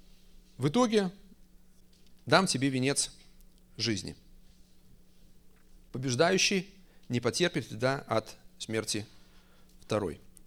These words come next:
Потому пусть Бог благословит нас на наших путях, э, пусть Бог даст нам возможности помнить и знать, для чего мы здесь живем. Э, пусть Бог даст нам возможность ценить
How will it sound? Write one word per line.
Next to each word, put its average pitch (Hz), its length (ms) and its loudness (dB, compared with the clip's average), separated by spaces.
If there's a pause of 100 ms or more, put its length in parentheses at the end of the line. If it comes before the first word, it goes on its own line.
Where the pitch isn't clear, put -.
(1400)
Потому 196 240 2
пусть 196 220 2
Бог 190 140 6
благословит 160 480 2
нас - 280 2 (840)
на 123 400 2 (120)
наших 170 320 4
путях, 131 400 4 (500)
э, 107 340 -2 (320)
пусть 156 160 0
Бог 151 200 2
даст 147 220 0
нам 123 100 0
возможности 127 600 2 (260)
помнить 156 400 2
и 113 60 0
знать, 147 400 0 (760)
для 120 140 -2
чего 160 220 2
мы 165 100 2
здесь 139 160 -2
живем. 131 400 4 (840)
Э, 113 360 2
пусть 170 160 4
Бог 165 200 4
даст 160 200 4
нам 135 240 2 (320)
возможность 139 680 2 (1080)
ценить 165 560 2